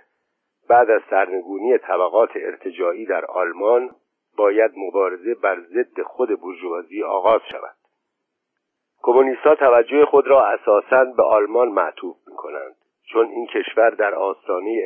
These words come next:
انقلابی بورژوایی قرار دارد که مقدر است در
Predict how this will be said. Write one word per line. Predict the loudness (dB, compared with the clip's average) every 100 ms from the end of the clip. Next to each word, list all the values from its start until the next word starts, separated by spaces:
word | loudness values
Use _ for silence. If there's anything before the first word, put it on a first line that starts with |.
| -6
انقلابی | -6 -2 2 2 0
بورژوایی | -20 -20 -16 -6 -6 -4
قرار | 0 4 4 4
دارد | 2 0 -2 -4
که | -10
مقدر | -8 -4 -4 -2 0 2
است | 2 0 _ _ _ _ _ _ _ _ _ -6
در | -6